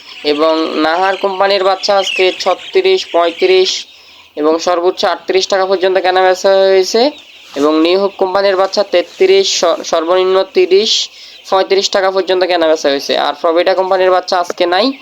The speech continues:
যাদের বাচ্চা লাগবে দ্রুত যোগাযোগ করে ফেলুন। চট্টগ্রামের আশেপাশে হলে cash on delivery করা যাবে এবং বগুড়ার আশেপাশে হলে cash on delivery করা যাবে।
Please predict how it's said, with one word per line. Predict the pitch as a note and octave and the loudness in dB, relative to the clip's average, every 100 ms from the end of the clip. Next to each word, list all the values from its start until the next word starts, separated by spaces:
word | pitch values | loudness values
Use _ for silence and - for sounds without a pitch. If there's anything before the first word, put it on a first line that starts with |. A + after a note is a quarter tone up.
| - - - | -18 -20 -4
যাদের | D#3 F3+ | -2 0
বাচ্চা | F#3+ F3+ G3+ | 0 0 -2
লাগবে | F3+ F3+ G#3 | -2 0 0
দ্রুত | G3 F#3 F3+ F#3+ | 2 2 2 0
যোগাযোগ | F#3 F3+ F3 | 2 0 -2
করে | - F#3 | 0 0
ফেলুন। | F3 F#3+ A#3 B3 | 0 0 0 0
চট্টগ্রামের | F#3+ F3+ F3 F3+ F3+ | 0 2 0 2 0
আশেপাশে | F3 F3+ F#3 F#3 G3 | 0 -2 -2 -2 0
হলে | F#3+ G3 F#3+ | 2 2 0
cash | F3+ G3 | 0 2
on | F#3+ | 2
delivery | F#3 F#3 F#3+ F#3 | 2 2 2 2
করা | F#3+ F#3 | 2 2
যাবে | F#3 F3+ C4+ C#4+ - - - | 0 0 -2 -4 -16 -20 -4
এবং | D#3+ D#3+ E3 D#3+ | 0 2 0 0
বগুড়ার | F#3+ G3 G3+ F#3+ | 2 2 2 2
আশেপাশে | F#3+ G3 F#3+ F#3+ | 0 0 -2 0
হলে | G3 F#3 F#3+ F#3 - - | 0 2 2 0 -2 -2
cash | F3 F3 | 0 2
on | F#3+ | 0
delivery | F3+ F3 F3+ F#3 | 2 2 2 2
করা | F#3 F#3 F3+ | 2 0 2
যাবে। | F#3 G3+ | 0 0